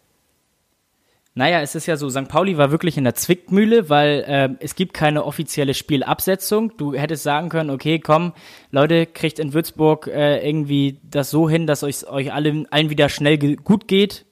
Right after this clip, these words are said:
äh, erholt euch von covid neunzehn, beziehungsweise die Spieler, die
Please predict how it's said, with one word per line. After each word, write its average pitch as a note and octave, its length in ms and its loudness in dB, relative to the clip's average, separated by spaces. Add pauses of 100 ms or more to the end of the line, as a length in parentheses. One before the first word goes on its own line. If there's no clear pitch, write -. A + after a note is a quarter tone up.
äh, D3 240 0 (200)
erholt D3 360 2
euch D3+ 220 0
von D#3+ 240 0
covid D#3 300 -2
neunzehn, D#3 400 0
beziehungsweise C3+ 600 0
die C#3 160 0
Spieler, C#3 360 0
die C3 260 0